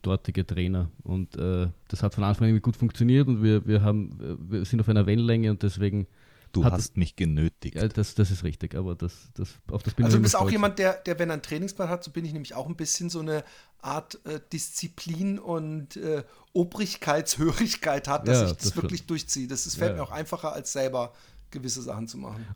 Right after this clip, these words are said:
Speaker 1: Und für mich dieses Jahr t-, zu akzeptieren, dass, dass ein Trainingsplan nicht hundertprozentig durchgezogen,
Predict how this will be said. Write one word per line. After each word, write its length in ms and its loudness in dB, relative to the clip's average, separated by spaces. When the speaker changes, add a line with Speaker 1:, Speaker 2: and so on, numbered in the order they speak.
Speaker 1:
Und 120 8
für 120 10
mich 160 10
dieses 260 6
Jahr 200 6
t-, 80 -12
zu 100 2
akzeptieren, 560 4
dass, 360 0
dass 220 0
ein 120 2
Trainingsplan 460 2
nicht 160 0
hundertprozentig 840 0
durchgezogen, 760 0